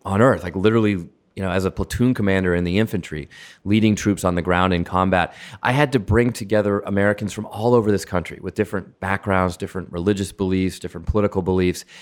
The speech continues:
and get them united behind a common mission to serve America. I think that's the leadership that we need to win. And I think it's the kind of leadership that we need from the next president to accomplish all the great things that Democrats want to do for this country. Because we're not gonna get healthcare reform if we can't find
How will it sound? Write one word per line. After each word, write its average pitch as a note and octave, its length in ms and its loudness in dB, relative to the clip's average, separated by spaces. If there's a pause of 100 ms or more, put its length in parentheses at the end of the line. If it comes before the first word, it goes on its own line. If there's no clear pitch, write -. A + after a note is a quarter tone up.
(280)
and G#2+ 140 -2
get C3 140 4
them C#3 160 0
united G#2 340 2
behind F#2+ 300 -2
a F#2 40 -2
common F#2+ 380 -2
mission F#2+ 280 -2
to F2 60 -6
serve F#2+ 280 -2
America. F#2 520 -2
I C3+ 140 2
think C#3+ 220 0
that's A#2+ 320 -2
the - 120 -8
leadership G#2 520 0 (240)
that G2+ 100 -6
we A2 100 -2
need F#2+ 200 0
to - 80 -6
win. G2 300 4
And C3+ 160 0
I C#3+ 80 2
think G#3 180 -2
it's G#3+ 120 -4
the - 80 -6
kind D3 240 0
of B2+ 80 0
leadership B2+ 420 0
that F#2+ 140 0
we G#2 100 0
need A#2 220 0
from A2+ 80 -6
the G#2+ 80 2
next G#2+ 240 0
president A2 400 0 (420)
to D3+ 140 2
accomplish D3+ 580 -2
all F#2+ 160 2
the G2 80 0
great F#2 260 0
things F#2 300 0
that F2 220 -2
Democrats F#2+ 500 0
want F#2+ 140 0
to F#2+ 40 0
do F#2+ 200 -2
for G#2 100 -6
this G2 140 0
country. A#2+ 440 -6
Because D3+ 220 2 (280)
we're F#3 100 0
not G#3 220 -2
gonna C3+ 120 0
get G2 160 0
healthcare F2 400 -2
reform D#2+ 380 -2
if D#2 100 -14
we F2 80 -6
can't E2+ 260 -6
find D#2+ 380 -4